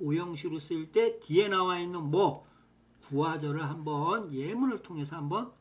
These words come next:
알아보자고요. 자, 사 형식 구조에서 보자고요. 자, 사 형식은 뭐지 나와? 주어지 나오고 동사지 나오고 간접 목적어, 직접 목적어 오죠.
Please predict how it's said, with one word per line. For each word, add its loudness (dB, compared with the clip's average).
알아보자고요. -6
자, 4
사 0
형식 -4
구조에서 -6
보자고요. -12
자, -6
사 -4
형식은 -6
뭐지 -6
나와? -2
주어지 -2
나오고 -2
동사지 -8
나오고 -4
간접 -6
목적어, -8
직접 -12
목적어 -8
오죠. -8